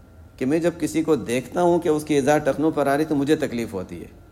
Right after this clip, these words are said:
پتہ نہیں وہ جملہ دل پر ایسا لگا کہ اس کے بعد سے الحمدللہ عادت ختم ہو گئی، اس کے بعد سے عادت ختم ہو گئی،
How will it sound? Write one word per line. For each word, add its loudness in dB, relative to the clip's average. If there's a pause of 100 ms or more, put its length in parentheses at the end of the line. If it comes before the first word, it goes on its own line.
(800)
پتہ 2
نہیں 2
وہ 6
جملہ 4
دل 4
پر 2
ایسا 4
لگا 4
کہ -2
اس 0
کے 0
بعد 0
سے 0
الحمدللہ -2
عادت -2
ختم -10
ہو -12
گئی، -18 (600)
اس -4
کے 0
بعد 0
سے -6
عادت -4
ختم -10
ہو -14
گئی، -16